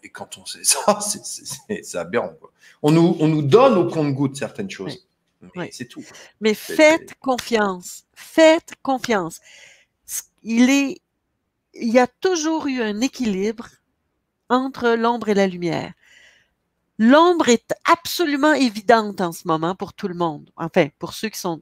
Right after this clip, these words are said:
Speaker 2: qui ont un certain éveil, disons. <laughs> Je vais nuancer.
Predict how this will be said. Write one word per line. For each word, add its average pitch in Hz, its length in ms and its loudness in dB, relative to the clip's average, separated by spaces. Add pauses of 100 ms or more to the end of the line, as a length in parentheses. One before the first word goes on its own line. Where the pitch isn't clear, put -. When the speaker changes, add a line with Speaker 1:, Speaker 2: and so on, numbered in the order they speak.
Speaker 2:
qui 165 80 -14
ont 170 40 -6
un 170 40 -6
certain 170 320 -2
éveil, 175 400 2
disons. 196 280 -8 (680)
<laughs> - 0 - (400)
Je 214 200 -6
vais 208 140 4
nuancer. 208 600 2